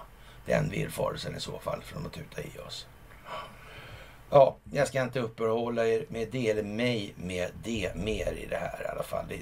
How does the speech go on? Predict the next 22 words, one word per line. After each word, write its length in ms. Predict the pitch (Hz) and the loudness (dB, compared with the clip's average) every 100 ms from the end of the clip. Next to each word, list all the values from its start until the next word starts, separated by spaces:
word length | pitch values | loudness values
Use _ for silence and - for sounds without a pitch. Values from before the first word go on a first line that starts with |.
| 90 | -4
det 200 | 98 87 | -2 -2
är 40 | |
som 260 | - 90 85 | -2 -4 -2
det 240 | 92 - | -2 0
är. 260 | 117 90 90 | 0 0 0
Och, 100 | 80 - - - - - - - - - - - - - - | -2 -6 -16 -16 -16 -16 -18 -18 -16 -16 -16 -18 -18 -20 -8
ja, 600 | - 117 117 107 107 131 143 - - - - - - - - - - - | 8 12 12 12 10 6 2 -4 -18 -20 -18 -18 -18 -18 -18 -20 -20 -2
det 220 | 117 131 | 2 6
är 520 | 131 123 120 113 120 117 - - | 6 6 4 2 0 -2 -6 -8
speciellt 760 | - - 123 123 120 107 101 - | -4 4 6 6 6 6 6 4
alltså 280 | 101 90 101 | 4 4 8
det 140 | 104 | 8
här 280 | 95 101 101 | 8 6 4
med 320 | 101 98 95 | 2 0 2
den 140 | 98 92 | 2 2
här 200 | 95 90 | 2 2
ryska 400 | 104 - - 76 | 0 0 2 4
oljetvätten 1080 | 107 107 92 95 - 135 139 - 127 113 | 6 6 4 0 6 6 6 0 0 2
då 240 | 90 87 76 | 2 0 0
med 280 | 92 90 78 - - | -2 0 -2 -8 -8
Saudiarabien 920 | - 107 87 85 78 76 73 82 76 80 | 4 6 6 4 2 2 0 -2 -4 -6
som, 420 | - - - - | -4 -4 -4 -6